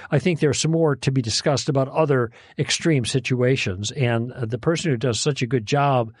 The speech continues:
in that has written a book on divorce and remarriage.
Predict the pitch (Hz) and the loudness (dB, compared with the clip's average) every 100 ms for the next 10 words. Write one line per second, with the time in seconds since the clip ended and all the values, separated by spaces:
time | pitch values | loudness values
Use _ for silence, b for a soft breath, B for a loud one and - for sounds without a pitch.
0 | B B B 175 156 117 123 127 117 123 | B B B 2 2 2 0 -2 -2 0
1 | 151 120 120 120 123 110 101 117 123 107 | -2 -2 -2 0 0 0 -2 -2 0 0
2 | 117 113 107 98 98 98 | 0 0 0 0 0 -4